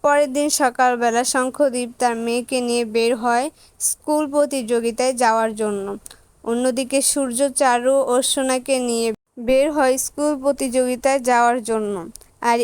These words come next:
এইদিকে স্কুল প্রতিযোগিতায় বিভিন্ন স্কুল থেকে ছাত্রছাত্রীরা অংশগ্রহণ করবে বলে সোনা চিন্তায় পড়ে যায়, সে কি পারবে? আর অন্যদিকে শঙ্খদ্বীপের মেয়ে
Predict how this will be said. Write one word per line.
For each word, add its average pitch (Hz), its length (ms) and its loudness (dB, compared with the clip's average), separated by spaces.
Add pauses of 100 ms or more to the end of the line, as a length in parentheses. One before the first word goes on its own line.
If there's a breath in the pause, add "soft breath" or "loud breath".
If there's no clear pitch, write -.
(120)
এইদিকে 254 440 -2 (160)
স্কুল 294 240 -2 (100)
প্রতিযোগিতায় 247 800 -2
বিভিন্ন 262 420 -2 (180)
স্কুল 254 260 -4
থেকে 240 340 2
ছাত্রছাত্রীরা 254 920 0
অংশগ্রহণ 247 500 -2
করবে 220 360 -2
বলে 226 340 0 (460 soft breath)
সোনা 320 300 0 (140)
চিন্তায় 302 420 2
পড়ে 254 240 0
যায়, 226 200 0
সে 269 100 2 (240)
কি 277 120 -4 (140)
পারবে? 233 400 2 (640 soft breath)
আর 233 180 2 (180)
অন্যদিকে 277 640 0
শঙ্খদ্বীপের 262 840 0 (140)
মেয়ে 240 260 0